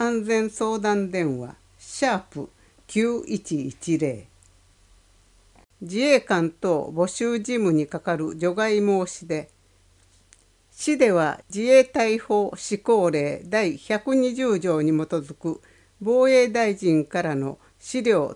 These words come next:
提供依頼に応じて、自衛官、自衛官候補生の募集のために必要な情報として、募集の対象となる人の住所、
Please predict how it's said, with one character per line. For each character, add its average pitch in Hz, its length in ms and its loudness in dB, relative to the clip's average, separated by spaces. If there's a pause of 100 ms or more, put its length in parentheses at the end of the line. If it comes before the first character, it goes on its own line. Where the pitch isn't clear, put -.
提 208 220 4
供 208 320 0
依 214 120 -2
頼 185 240 2
に 156 120 4
応 160 240 -2
じ 156 140 -8
て、 - 320 -10 (360)
自 180 140 -2
衛 233 200 6
官、 151 380 -4 (260)
自 175 180 -4
衛 233 180 4
官 214 360 2
候 220 300 0
補 220 140 0
生 165 320 0
の 139 240 -4 (220)
募 170 80 0
集 226 280 0
の 208 200 4
た 202 160 -2
め 160 160 2
に 139 180 -4 (240)
必 - 340 -10
要 233 260 2
な 170 240 -2 (140)
情 202 280 0
報 190 260 -4
と 147 160 -6
し - 180 -14
て、 - 280 -4 (340)
募 190 140 0
集 247 240 -2
の 240 160 0
対 247 300 -2
象 247 240 0
と 175 160 -2
な 180 160 0
る 156 80 -2
人 - 240 -4
の 156 300 0
住 190 280 -2
所、 - 320 -4